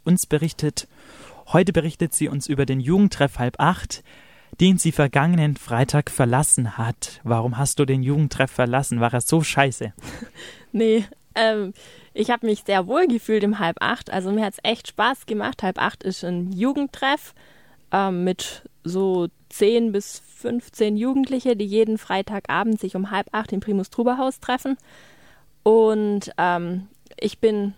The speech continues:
Speaker 2: Referendarin, also in Mössingen an der Schule als Referendarin gewesen, hab, äh, ähm, Englisch und evangelische Theologie oder Religion unterrichtet und jetzt habe ich meine erste Stelle in Lörrach bekommen an einer freievangelischen Schule.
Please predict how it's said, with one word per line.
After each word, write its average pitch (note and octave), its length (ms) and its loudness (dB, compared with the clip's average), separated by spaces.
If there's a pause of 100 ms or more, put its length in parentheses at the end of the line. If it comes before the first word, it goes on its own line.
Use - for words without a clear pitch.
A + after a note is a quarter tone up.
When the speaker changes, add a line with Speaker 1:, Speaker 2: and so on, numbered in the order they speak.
(140)
Speaker 2:
Referendarin, G#3+ 720 -2
also F3+ 360 -2
in E3+ 180 -2
Mössingen A#3 460 -2
an F3 100 -6
der F#3+ 120 -4
Schule C#4 420 -2 (500)
als G#3 220 -8
Referendarin G3+ 480 -2
gewesen, G#3 440 0
hab, F3 220 -8
äh, D#3+ 180 -6
ähm, E3+ 380 -8
Englisch A3+ 280 0
und A3+ 80 -2
evangelische F#3 580 -4
Theologie G3+ 500 -4 (560)
oder G3 220 -2
Religion G#3+ 480 0
unterrichtet A#3 760 -6
und G3 200 -2
jetzt G3 220 -4
habe F#3+ 80 -2
ich - 100 -10
meine F3 200 -4
erste - 320 -4
Stelle F3+ 320 -2
in F3 140 -2
Lörrach F#3+ 300 0
bekommen D3 560 -8
an E3 180 -6
einer E3 220 -4
freievangelischen F3+ 840 -4
Schule. B3 360 -2